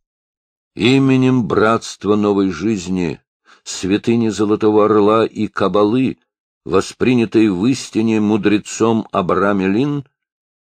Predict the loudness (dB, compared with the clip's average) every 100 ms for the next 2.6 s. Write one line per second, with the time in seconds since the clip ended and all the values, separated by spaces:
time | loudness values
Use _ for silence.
0 | _ -16 -8 -6 -6 -8 -4 -4 -6 -16
1 | -20 _ _ -16 -6 -4 -4 -6 -6 -8
2 | -8 -6 -6 -8 -12